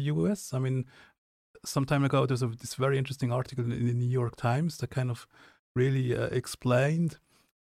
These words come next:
how fina-, Chinese financial power and the, given the, the enormity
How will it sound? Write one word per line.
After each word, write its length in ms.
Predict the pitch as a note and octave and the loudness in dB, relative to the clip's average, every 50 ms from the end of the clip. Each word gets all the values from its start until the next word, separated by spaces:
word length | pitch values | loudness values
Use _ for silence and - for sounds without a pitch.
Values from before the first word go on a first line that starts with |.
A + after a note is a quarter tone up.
| _ _ - | _ _ -6
how 640 | - - D3 D3 D#3 D#3+ E3 D#3 C#3 C3+ B2+ A#2 - - _ _ _ _ _ _ _ _ _ _ _ _ | 0 2 4 4 6 4 4 4 4 4 2 2 0 -6 _ _ _ _ _ _ _ _ _ _ _ _
fina-, 440 | - C#3 C3+ C3+ C#3 C#3 D3+ C#3 C3 - | 6 8 8 8 6 4 4 0 -4 -2
Chinese 360 | - - C#3+ D3 E3+ F#3 - | 2 4 4 6 4 4 2
financial 480 | - - C#3+ C#3+ D3 D#3+ E3+ - - D#3+ | 2 2 2 2 2 2 0 0 -2 -4
power 320 | - - D3+ B2+ B2 B2 | -2 2 2 4 4 6
and 160 | B2+ B2 B2 - - | 4 4 2 2 2
the, 220 | - C3+ B2 A2+ - _ _ _ _ - | 2 2 2 0 -2 _ _ _ _ 6
given 460 | E3 F#3+ F#3+ - C#3+ A#2+ A#2 A#2 - _ _ _ _ _ _ _ _ _ _ _ _ C#3 | 6 8 8 6 6 4 4 2 -4 _ _ _ _ _ _ _ _ _ _ _ _ 0
the, 240 | C3 C3 B2+ B2 | 2 2 2 0
the 200 | A#2+ - - C3+ | -2 -2 0 2
enormity 1000 | C3 B2+ B2+ B2+ C3 C3+ C#3+ E3+ F#3+ G3+ G3 G3 F#3+ - - D3+ C3 A#2 A2+ G#2+ | 6 6 8 8 10 12 12 12 12 12 10 8 6 4 2 4 4 4 4 0